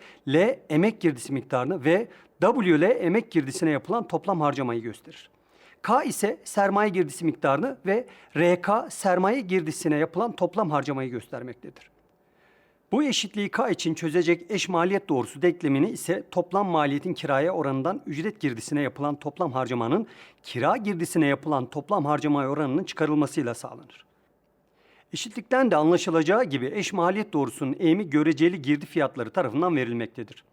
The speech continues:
Firmanın maksimum satın alabileceği sermaye girdisi miktarı toplam maliyet bölü kira kadarken maksimum satın alabileceği emek girdisi miktarı toplam maliyet bölü ücret kadardır.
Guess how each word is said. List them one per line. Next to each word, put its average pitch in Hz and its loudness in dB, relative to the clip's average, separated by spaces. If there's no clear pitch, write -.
Firmanın 226 4
maksimum 180 2
satın 185 -2
alabileceği 165 0
sermaye 170 -2
girdisi 143 -4
miktarı 147 -2
toplam 202 0
maliyet 180 2
bölü 156 -2
kira 170 0
kadarken 156 -4
maksimum 175 -2
satın 190 -4
alabileceği 160 2
emek 185 -2
girdisi 131 -6
miktarı 151 0
toplam 185 0
maliyet 180 2
bölü 180 -2
ücret 160 -2
kadardır. - -12